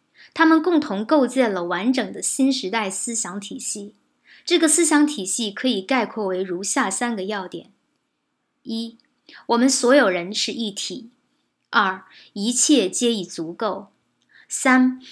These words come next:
没有我们必须做的事情。至于这三个要点的具体阐述，以及如何在生活中将它们付诸实践，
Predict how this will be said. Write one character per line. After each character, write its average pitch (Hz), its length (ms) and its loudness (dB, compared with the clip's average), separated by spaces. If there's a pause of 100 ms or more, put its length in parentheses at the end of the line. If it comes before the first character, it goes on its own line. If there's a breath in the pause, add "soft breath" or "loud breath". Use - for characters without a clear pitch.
(140 loud breath)
没 269 200 6
有 359 140 8
我 233 100 8
们 190 180 0
必 294 160 8
须 277 240 2
做 262 180 2
的 185 80 -6
事 190 220 -4
情。 196 340 -6 (1000)
至 349 220 4
于 294 120 8
这 294 140 4
三 330 300 4
个 277 120 6
要 277 200 6
点 196 180 -2
的 180 100 -10
具 262 240 -2
体 214 180 -8
阐 190 300 -10
述， 208 400 -8 (120)
以 226 100 -8
及 220 140 -6
如 233 240 -2
何 277 140 0
在 233 140 -2
生 285 280 0
活 226 120 -4
中 208 200 -8
将 247 180 -4
它 247 140 -6
们 220 140 -6
付 277 200 -6
诸 262 160 -4
实 175 240 -6
践， 190 360 -6